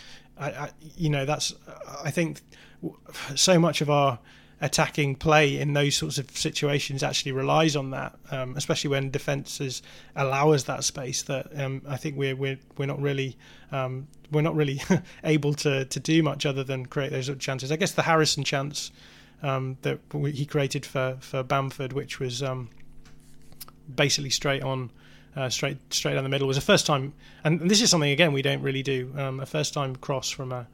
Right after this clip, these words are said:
from the ball going out to the wide area, and then, uh, and then Bamford missing that, what I think most people will call a sitter. I think it was, yeah, it was pretty, um, easy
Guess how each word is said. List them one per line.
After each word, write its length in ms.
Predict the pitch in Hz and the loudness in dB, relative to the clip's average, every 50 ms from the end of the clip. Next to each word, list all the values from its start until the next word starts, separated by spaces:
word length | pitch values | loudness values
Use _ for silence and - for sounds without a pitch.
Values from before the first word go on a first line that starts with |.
| - - - - - | -20 -20 -20 -18 -10
from 180 | - 143 135 135 | -6 -6 -4 -2
the 60 | 127 | 0
ball 160 | 143 139 135 | 2 2 2
going 200 | 135 131 131 131 | 2 0 -2 -2
out 140 | 131 135 131 | -4 -4 -6
to 100 | - - | -6 -6
the 80 | 135 131 | -4 -2
wide 280 | 131 131 131 131 131 | -2 0 0 0 -2
area, 380 | 131 131 131 127 131 127 127 127 | -2 -2 -2 -2 -4 -4 -6 -6
and 140 | 127 127 127 | -6 -6 -6
then, 220 | 127 127 127 127 127 | -6 -6 -6 -6 -8
uh, 160 | 127 123 123 - - - - - - - - - | -8 -10 -12 -16 -20 -20 -20 -20 -20 -20 -18 -12
and 80 | 143 135 | -10 -8
then 160 | 131 127 131 | -6 -6 -8
Bamford 400 | 127 - 139 131 127 120 139 127 | -6 -4 -4 -4 -4 -6 -10 -10
missing 320 | 135 131 - - 139 127 127 | -8 -8 -8 -8 -8 -8 -8
that, 200 | 127 127 131 - - - | -8 -8 -10 -12 -14 -8
what 180 | - 139 139 135 | -4 -2 -2 -2
I 40 | 131 | -2
think 220 | - - 135 127 | -2 -2 -2 -2
most 240 | 135 135 127 123 - | -2 -2 -4 -4 -4
people 320 | - 135 - - 139 127 | -8 -10 -8 -6 -6 -4
will 200 | 123 123 123 123 | -4 -4 -6 -6
call 260 | - - 139 123 127 123 | -6 -4 -4 -2 -2 -4
a 40 | |
sitter. 300 | - - 139 120 - - 143 | -4 -4 -6 -6 -6 -6 -6
I 40 | 190 | -2
think 160 | 233 226 151 | -2 -2 -2
it 60 | 123 | -2
was, 140 | 123 131 - - - - - - - - - | -4 -6 -10 -12 -14 -20 -20 -20 -20 -14 -8
yeah, 200 | 139 131 120 123 | -6 -6 -4 -4
it 60 | 131 | -6
was 100 | 139 127 | -8 -8
pretty, 380 | - - 156 139 127 127 123 120 - - - - - - - - - | -4 -2 -2 -2 -2 -4 -8 -10 -14 -20 -20 -20 -20 -20 -18 -12 -6
um, 340 | 135 127 127 123 127 127 131 - - - - - | -4 -4 -4 -4 -6 -10 -12 -16 -20 -14 -6 -2
easy 460 | 147 139 139 123 127 127 123 127 131 | 0 0 0 0 0 -2 -2 -4 -8